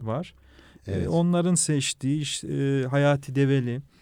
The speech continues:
Speaker 1: onların seçtiği, e, kişiler Cumhurbaşkanına, e, sunuluyor. E, yani ortak bir konsensusla belirlendiği söyleniyor bu ekip tarafından.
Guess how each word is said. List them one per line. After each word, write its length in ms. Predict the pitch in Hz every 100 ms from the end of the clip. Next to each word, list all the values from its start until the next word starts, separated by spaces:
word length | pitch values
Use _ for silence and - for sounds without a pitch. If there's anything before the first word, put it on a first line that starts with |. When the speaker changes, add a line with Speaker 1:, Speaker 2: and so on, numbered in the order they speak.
| - _ - 170
Speaker 1:
onların 320 | 160 170 180
seçtiği, 1000 | 165 170 165 - - 165 165 147 135 139
e, 420 | 139 139 135 135
kişiler 580 | - 165 - 143 175 165
Cumhurbaşkanına, 920 | 156 160 151 139 - 127 117 107 98 _ -
e, 260 | 131 120
sunuluyor. 680 | - - 123 117 104 107 131
E, 400 | 180 180 180 190
yani 120 | 175 160
ortak 500 | 175 170 180 160 -
bir 120 | 175
konsensusla 960 | 160 156 151 160 147 156 - 131 113 -
belirlendiği 840 | 131 127 127 127 127 123 127 127 131 - -
söyleniyor 600 | - 123 113 110 110 104
bu 120 | 117
ekip 280 | 117 - -
tarafından. 600 | 123 110 104 113 175 208